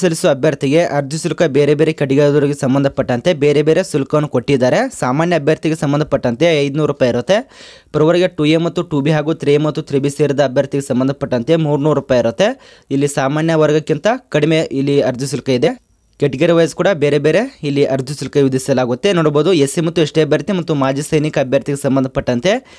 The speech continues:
ಎರಡು ನೂರು ರೂಪಾಯಿ, ಎರಡು ನೂರು ರೂಪಾಯಿಯನ್ನು ವಿಧಿಸಲಾಗಿದೆ. ಜೊತೆಗೆ ವಿಶೇಷ ಅರ್ಹತೆ ಹೊಂದಿರುವ ಅಭ್ಯರ್ಥಿಗೆ ಅಂತ ಕೊಟ್ಟಿದ್ದಾರೆ, ಒಂದೂರು ರೂಪಾಯಿ ಇದೆ. ಆದಷ್ಟು ನಿಮ್ಮ ಅರ್ಜಿ ಶುಲ್ಕ ನೋಡಿಕೊಂಡು ಅರ್ಜಿಯನ್ನು ಸಲ್ಲಿಸಿ.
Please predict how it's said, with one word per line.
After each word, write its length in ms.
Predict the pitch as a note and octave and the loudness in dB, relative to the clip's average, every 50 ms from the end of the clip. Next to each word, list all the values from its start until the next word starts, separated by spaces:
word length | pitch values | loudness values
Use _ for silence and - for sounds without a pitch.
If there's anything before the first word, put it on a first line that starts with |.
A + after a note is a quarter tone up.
| - - _ _ - D3+ | -20 -20 _ _ 0 2
ಎರಡು 140 | D3+ D#3+ D3+ | 2 2 2
ನೂರು 100 | D#3+ D#3+ | 2 0
ರೂಪಾಯಿ, 300 | D3+ - D#3 D#3 D3+ C#3+ C#3 C3+ | 0 0 0 2 2 4 2 2
ಎರಡು 180 | C#3 D#3+ D3 C#3 | 2 2 0 0
ನೂರು 160 | D#3 C#3+ C#3 | -2 -2 -2
ರೂಪಾಯಿಯನ್ನು 260 | - D#3+ D#3 D#3+ E3+ D#3 C3+ | -2 -2 -2 0 0 0 0
ವಿಧಿಸಲಾಗಿದೆ. 640 | C3+ C#3+ - - C3+ C3 B2+ B2 C3 D3 F#3+ A#3 B3 E3+ C#3 | 0 0 0 0 0 0 0 0 0 2 0 0 0 -2 -4
ಜೊತೆಗೆ 280 | D3+ D3 D#3+ E3+ F3 E3 | -2 0 0 2 2 2
ವಿಶೇಷ 380 | D3 C#3 C#3 - E3+ D#3+ - G3 F3+ | 2 0 0 -2 -2 0 0 0 0
ಅರ್ಹತೆ 300 | D#3+ - D3 D3 - D#3 | 0 0 -2 -2 0 -2
ಹೊಂದಿರುವ 460 | D#3 D3+ C#3+ C3+ C3+ C#3 C#3 D3 D#3 G3 B3 C4+ - - _ - _ _ - C3+ | -2 0 -2 0 0 2 2 4 4 2 2 -2 -6 -16 _ -20 _ _ -8 -6
ಅಭ್ಯರ್ಥಿಗೆ 420 | C3+ C3 D#3+ D#3+ D3 - D#3 D#3 | -4 -2 -2 -2 0 0 0 0
ಅಂತ 100 | D3+ D3 - - | 0 0 -2 -4
ಕೊಟ್ಟಿದ್ದಾರೆ, 380 | C3 A#2+ D3+ C#3 B2 B2+ C3 F3 | -2 -2 0 0 0 2 2 2
ಒಂದೂರು 400 | E3+ C#3 D3 D#3 D#3+ D#3 C#3+ C#3+ | 2 2 2 2 2 2 0 0
ರೂಪಾಯಿ 180 | C#3 - C3 A#2+ | 0 0 0 2
ಇದೆ. 160 | A#2+ C3+ F3+ F#3+ D#3+ C3 | 2 2 2 2 2 0
ಆದಷ್ಟು 300 | B2 C3 D3 E3 - D#3+ | 0 0 -2 -4 -4 -4
ನಿಮ್ಮ 180 | D#3+ F3 F3 E3 D3+ C3+ | -4 -2 0 0 0 0
ಅರ್ಜಿ 140 | B2+ C3+ C#3+ - | -2 -4 -6 -6
ಶುಲ್ಕ 180 | D3+ C#3 - | -6 -4 -2
ನೋಡಿಕೊಂಡು 380 | D3+ C3+ B2+ - - D3+ D3+ E3+ | -2 -2 -2 -2 -2 0 0 2
ಅರ್ಜಿಯನ್ನು 340 | D3+ C3 A#2 B2+ C#3 C#3 C#3 | 0 0 0 -2 -2 -2 -2
ಸಲ್ಲಿಸಿ. 400 | - B2+ A#2+ B2 A#2+ - G3 | -2 -2 -2 -2 -2 0 -2